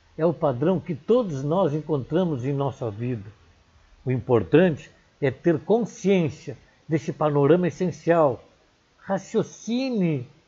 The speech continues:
racionalize todas as suas emoções, se precisar. Procure um psicólogo. Mas não fique com esse sentimento de frustração.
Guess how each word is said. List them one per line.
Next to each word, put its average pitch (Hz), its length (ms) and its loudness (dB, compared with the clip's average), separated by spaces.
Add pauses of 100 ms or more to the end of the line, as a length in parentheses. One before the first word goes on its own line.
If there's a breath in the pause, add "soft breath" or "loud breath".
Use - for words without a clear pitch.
(680)
racionalize 190 1200 -2 (1400)
todas 226 280 2
as - 40 -18
suas 185 160 0
emoções, 170 600 -2 (280 soft breath)
se - 140 -10
precisar. 127 720 -2 (420)
Procure 165 340 -4
um 180 80 -4
psicólogo. 202 680 -6 (1080)
Mas 175 160 -2
não 202 180 -4
fique 180 500 -6 (240 soft breath)
com 190 160 -4
esse 165 140 -6
sentimento 160 540 -4
de 143 120 -6
frustração. 131 760 -6